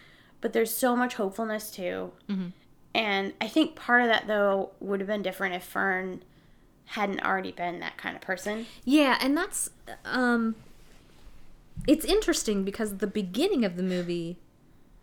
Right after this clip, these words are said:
Speaker 2: it feels like I'm about to be told a story about a woman who,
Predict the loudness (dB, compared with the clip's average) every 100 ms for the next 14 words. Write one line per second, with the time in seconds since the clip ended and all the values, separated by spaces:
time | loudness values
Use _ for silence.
0 | 2 2 2 -4 0 2 4 2 0 0
1 | -2 -12 -6 -2 -2 -2 0 0 0 -4
2 | -4 0 0 -2 -4 -4 -2 -2 -2 -4
3 | -4 -4 -6 -6 -8 -6 -4 -4 -8